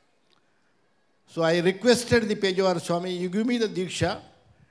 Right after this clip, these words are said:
but whatever I am chanting in the Tulsi Mala,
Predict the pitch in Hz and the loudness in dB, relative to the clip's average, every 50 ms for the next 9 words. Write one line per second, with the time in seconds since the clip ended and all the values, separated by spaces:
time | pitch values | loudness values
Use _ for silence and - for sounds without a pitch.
0 | _ _ _ _ _ _ _ _ - 165 160 160 170 180 202 190 226 226 233 240 | _ _ _ _ _ _ _ _ -12 -12 -10 -6 -4 -4 0 0 4 4 6 6
1 | 220 220 208 202 196 196 - 190 196 202 208 - 226 220 208 208 208 190 180 170 | 8 8 8 8 6 6 6 6 6 6 4 2 2 2 2 0 0 0 0 0
2 | - 180 190 196 175 - - 208 196 170 160 160 170 196 196 170 160 214 - - | 0 -2 -2 -2 -4 -6 -6 -4 -4 -2 -2 0 0 2 2 2 0 0 -4 -8